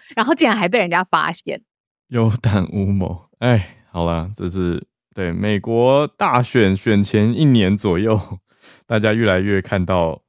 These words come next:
Speaker 1: 两边互相监督跟互相关注，或是互揭疮疤的一个状态。
Speaker 2: 没错。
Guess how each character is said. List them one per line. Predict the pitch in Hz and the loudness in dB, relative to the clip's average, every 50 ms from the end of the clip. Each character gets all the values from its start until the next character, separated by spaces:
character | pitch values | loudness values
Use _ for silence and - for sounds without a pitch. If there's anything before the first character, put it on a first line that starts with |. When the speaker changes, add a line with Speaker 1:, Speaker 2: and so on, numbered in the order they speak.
| _ _ | _ _
Speaker 1:
两 | - 80 78 76 | -10 -8 -6 -4
边 | 82 95 95 95 | -2 -2 -2 -2
互 | 104 92 | -4 -4
相 | 87 - 90 87 82 | -4 -4 -4 -4 -2
监 | - 90 85 85 78 | -2 0 0 0 -2
督 | - 82 76 73 | -4 -8 -12 -12
跟 | - 82 82 | -12 -12 -12
互 | 82 85 80 | -12 -14 -14
相 | 73 - 76 76 73 71 - - - | -12 -12 -10 -10 -8 -10 -12 -14 -8
关 | - 90 87 85 85 | -4 -2 0 0 0
注， | 85 - 90 85 76 - _ _ - - - - _ | -2 -4 -6 -8 -8 -10 _ _ -20 -20 -20 -18 _
或 | - 95 90 | -8 -6 -4
是 | 90 92 87 87 | -4 -4 -4 -4
互 | - 131 117 104 | -4 -4 -4 -4
揭 | 95 - - 98 95 95 | -4 -2 0 0 0 2
疮 | - - 98 92 92 92 | 0 0 0 0 0 0
疤 | 92 85 85 87 | 0 0 0 0
的 | 82 82 78 | -2 -2 -4
一 | 73 | -6
个 | 69 76 | -8 -10
状 | - - 92 76 71 73 | -8 -6 -6 -6 -6 -8
态。 | - - - 101 _ _ | -12 -14 -16 -18 _ _
Speaker 2:
没 | - 156 151 156 | -14 -14 -14 -14
错。 | - - - - - | -12 -12 -10 -12 -12